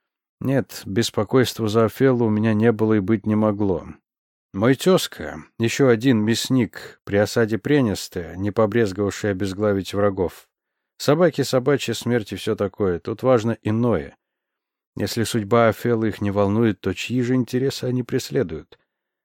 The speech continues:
Логично, что все эти люди не могли бы действовать сами по себе.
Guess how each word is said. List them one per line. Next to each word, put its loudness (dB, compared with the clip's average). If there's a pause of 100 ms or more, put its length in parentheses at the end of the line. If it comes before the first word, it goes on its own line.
(160)
Логично, 0
что -4
все 0
эти 0
люди 2
не 4
могли 2
бы 2
действовать 0
сами -2
по -4
себе. -2